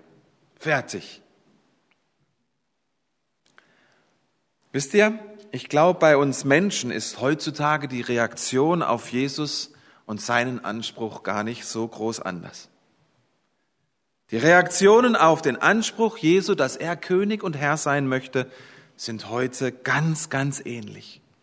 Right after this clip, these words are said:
Menschen lehnen sich gegen Jesus auch heute noch auf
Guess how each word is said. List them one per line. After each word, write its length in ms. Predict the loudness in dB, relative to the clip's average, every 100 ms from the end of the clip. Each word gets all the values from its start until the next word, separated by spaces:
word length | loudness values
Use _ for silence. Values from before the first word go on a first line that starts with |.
| _ _ _ _ _ -20 -6
Menschen 580 | 2 6 6 6 4 4
lehnen 540 | 6 6 8 6 2
sich 340 | 0 -2 -4 0
gegen 280 | 2 2 2
Jesus 500 | 4 4 4 0 2
auch 300 | 2 0 -2
heute 320 | 0 0 -2
noch 220 | -6 -4
auf 400 | -6 -6 -10 -20